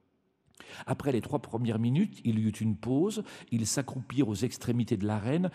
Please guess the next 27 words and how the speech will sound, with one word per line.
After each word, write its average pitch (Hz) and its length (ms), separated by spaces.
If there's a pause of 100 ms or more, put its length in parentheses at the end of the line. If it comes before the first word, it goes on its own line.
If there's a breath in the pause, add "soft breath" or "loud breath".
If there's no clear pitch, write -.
(160 loud breath)
s'épongeant 135 1000
et 110 100
buvant 110 520
de 107 100
larges 113 380
rasades 98 640
d'eau. 90 220 (840 loud breath)
Le 117 140
plus - 160
corpulent 147 520 (220 loud breath)
semblait 127 500
en 123 60
difficulté. 131 680 (220 loud breath)
Il 120 140
avait 131 120
perdu 135 280
beaucoup 147 320
de - 60
sang. 98 360 (920 loud breath)
Sur 117 220
un 113 60
signal 123 360
du 107 100
chef, - 460
le 131 100
combat 151 340
reprit. 120 520